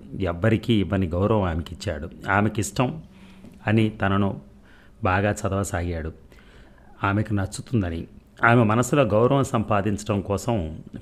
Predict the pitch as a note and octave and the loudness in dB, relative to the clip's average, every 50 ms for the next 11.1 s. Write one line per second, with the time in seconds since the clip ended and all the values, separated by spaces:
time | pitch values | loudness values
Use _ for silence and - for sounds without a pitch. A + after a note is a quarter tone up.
0 | - - F#2 - - - A2+ G#2+ G2+ G2+ G2 F#2 - - G#2 G2 F2 A2 A2 G2+ | -6 -6 -4 -2 0 2 2 2 2 2 0 -2 -4 -4 -2 -2 0 0 0 -2
1 | F2+ E2 F#2 F#2 F#2 - - F#2 D#2+ D2+ F2 - - - F#2 F2+ F#2 A2+ A2 - | -2 -2 -2 -4 -4 -4 -6 -6 -6 -6 -8 -10 -6 -4 -2 0 0 0 0 0
2 | A2+ G#2+ - - A#2 A2+ G#2+ G2 F#2 G#2+ G#2 G2+ - G#2 F2+ F2 E2 - - - | -2 -2 -2 -2 0 0 0 0 0 -2 -2 -2 -2 -4 -4 -4 -6 -6 -8 -8
3 | F#2 D#2 D2+ D#2+ D#2+ D#2 - - - - - - - - - - - - - - | -6 -6 -8 -10 -12 -14 -18 -20 -18 -18 -18 -18 -20 -20 -20 -20 -20 -20 -20 -20
4 | - - - - - - - - - - - - - - G#2 G2 G#2+ - A#2+ - | -20 -20 -20 -20 -20 -20 -20 -20 -20 -20 -20 -10 -4 0 0 2 4 4 4 4
5 | - A2+ - - A2+ G2+ F2+ F#2 G2+ G2 F#2+ G2+ A2 A#2 A#2 - A2+ - - - | 4 2 2 2 0 0 0 0 0 0 0 2 2 2 2 0 -2 -6 -6 -8
6 | F#2 - F#2+ F#2 - - F2+ E2 E2 D#2+ - - F2+ F#2 G2 A#2 - - A#2 A2 | -8 -6 -6 -6 -6 -8 -8 -6 -8 -8 -6 -4 -2 0 0 0 2 2 0 0
7 | - - A#2 A2+ G#2 F#2+ G2 F#2 - - C3+ A#2 A2 G2 G2 G2+ F#2+ F2+ E2 E2 | 0 0 0 0 0 0 -2 -2 0 0 2 2 2 2 2 2 0 -2 -4 -4
8 | - - A2 D#2+ G#2 G2+ G#2+ A2+ A2+ G#2+ - - G#2+ G2 - A2 G#2 F#2+ F#2 - | -2 -2 -2 0 0 0 0 0 0 0 -2 -4 -6 -4 -2 -2 -2 -2 0 0
9 | G2 G#2 A2 G2 B2+ B2 - F#2+ E2+ F2 F#2+ F#2+ - F#2+ E2 - - - G2 F#2+ | 0 0 2 0 0 0 0 -2 -2 -2 -2 -2 -4 -4 -6 -6 -6 -6 -4 -2
10 | F2+ F2 - - F#2 F2+ F#2+ G2 F#2+ F#2 F2+ G2 F#2 E2+ F2 - F2+ F2 E2 D#2+ | -2 -4 -2 -2 -2 0 0 -2 -2 -4 -6 -6 -8 -10 -10 -10 -8 -8 -6 -6
11 | D#2 D#2+ | -6 -8